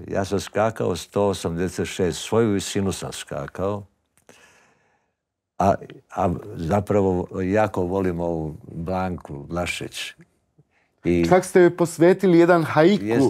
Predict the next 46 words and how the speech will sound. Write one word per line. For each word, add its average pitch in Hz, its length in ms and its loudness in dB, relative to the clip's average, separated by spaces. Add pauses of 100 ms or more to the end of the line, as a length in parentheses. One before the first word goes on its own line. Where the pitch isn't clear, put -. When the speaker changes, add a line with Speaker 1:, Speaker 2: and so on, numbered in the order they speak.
(240)
Speaker 1:
jest. 95 180 -4
Speaker 2:
za 135 120 4
koji 151 220 4
ste 147 180 0
nagrađeni 143 640 4
prije 135 160 2
Speaker 1:
I - 20 8
Speaker 2:
olimpijade 127 840 6
u, 107 300 0
u 110 200 0
Tokiju, 113 560 2
ako 101 240 0
se 104 180 -2
ne 104 120 2
varam. 101 260 4
Speaker 1:
Da, 101 100 -2
da, 90 280 -4
i 92 120 -8
kako 110 320 -2
sam 92 260 -4
s-, - 200 -14
stvarno 113 460 0
stidljiv 92 560 -2
i 85 40 -2
danas 92 520 -2
o-, - 180 -18 (100)
ostao 85 460 -6
stidljiv. 92 500 -6 (380)
Speaker 2:
Dakle, 135 280 6
dobro 170 280 8
sam 170 160 2
vas 143 160 0
Speaker 1:
Da, - 80 0
da, 139 80 6
Speaker 2:
prepoznao 113 340 4
u 117 40 4
Speaker 1:
dobro, 117 100 6
Speaker 2:
onoj 120 180 4
Speaker 1:
dobro, 117 160 4
Speaker 2:
pjesmi 95 220 2
Speaker 1:
dobro, 101 260 0
Speaker 2:
Stid. 95 120 4
Speaker 1:
dobro, 98 320 0
dobro. 92 300 -2 (680)
<laughs> 285 240 4 (920)
Ovog, 113 600 0